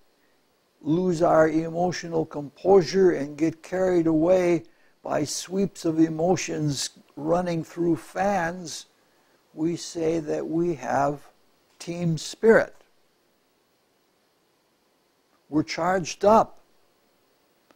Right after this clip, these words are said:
And we do things under a motivation that is not our own, and that's similar to the Spirit. But what we're really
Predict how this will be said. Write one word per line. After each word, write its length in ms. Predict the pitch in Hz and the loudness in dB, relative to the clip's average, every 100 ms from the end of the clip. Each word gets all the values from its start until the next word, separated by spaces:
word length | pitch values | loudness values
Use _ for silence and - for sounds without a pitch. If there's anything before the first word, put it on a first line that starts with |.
| _ _ _ _ - - _ - | _ _ _ _ -20 -20 _ -10
And 220 | 143 160 | -6 0
we 160 | 147 143 | 4 6
do 280 | 123 196 233 | 6 6 4
things 720 | - 175 180 175 147 - - _ _ _ _ _ _ - | 0 -2 -2 -4 -6 -8 -10 _ _ _ _ _ _ 0
under 360 | 156 170 170 | 2 6 6
a 60 | 165 | 6
motivation 1080 | 165 180 175 151 170 180 - 196 185 165 - _ _ _ _ - | 4 2 4 2 2 2 2 0 0 -2 -6 _ _ _ _ -4
that 200 | 143 139 | 0 0
is 160 | 123 127 | -2 0
not 240 | 135 156 | 2 4
our 280 | 147 135 135 | 2 2 2
own, 480 | 190 214 180 170 139 - | 2 2 0 -2 -8 -18
and 140 | 117 | -10
that's 280 | 110 135 - | -6 -6 -8
similar 760 | - - 160 220 240 165 127 - | -10 -4 2 6 6 4 0 -8
to 100 | - | -16
the 140 | 123 123 | -10 -10
Spirit. 580 | - - 113 113 160 - _ _ _ _ _ - | -10 -8 -4 -4 -6 -10 _ _ _ _ _ -6
But 100 | 170 | 0
what 300 | 165 175 165 | 4 4 6
we're 180 | 180 | 6
really 680 | 175 180 226 226 196 170 156 | 6 4 2 4 6 6 2